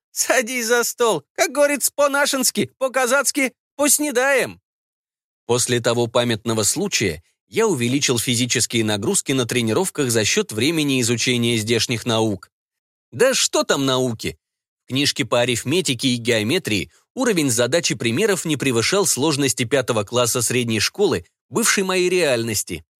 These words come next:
Грамматика для меня, как для гуманитария, оказалась делом и вовсе плёвым. На то, чтобы заучить основные правила орфографии и пунктуации,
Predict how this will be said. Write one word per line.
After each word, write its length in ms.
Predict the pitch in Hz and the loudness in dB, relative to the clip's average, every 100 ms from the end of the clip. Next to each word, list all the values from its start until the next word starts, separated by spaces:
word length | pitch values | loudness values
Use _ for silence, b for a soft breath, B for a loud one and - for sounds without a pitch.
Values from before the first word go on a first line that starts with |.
| _ _ | _ _
Грамматика 600 | - 110 107 160 170 123 113 | -4 0 0 0 -2 -2 0
для 160 | 117 | 2
меня, 360 | 120 110 90 85 | 2 0 -2 -2
как 180 | 180 165 | -4 0
для 140 | 151 | -2
гуманитария, 800 | 147 156 156 156 143 117 98 76 - | 0 0 0 0 2 2 0 -4 -6
оказалась 600 | 139 214 226 247 196 113 | -2 0 2 2 2 0
делом 320 | 117 226 214 - | 0 2 2 0
и 80 | 220 | 0
вовсе 400 | 175 131 - 123 | 2 2 0 -2
плёвым. 520 | 127 131 101 87 - _ B B - | 0 0 0 -4 -8 _ B B -4
На 160 | 107 | -4
то, 160 | 101 185 | 0 -2
чтобы 380 | - 147 139 123 | 0 -2 0 0
заучить 520 | 110 117 107 185 151 | 0 0 -2 -2 0
основные 520 | 117 123 107 143 156 | -2 -2 -2 0 -2
правила 460 | 123 135 131 123 117 | 0 0 0 0 0
орфографии 600 | 113 110 110 143 127 120 | 0 -2 0 -2 0 -4
и 60 | |
пунктуации, 760 | 110 123 101 - 196 - 90 78 | -2 -4 -2 0 0 -2 -4 -6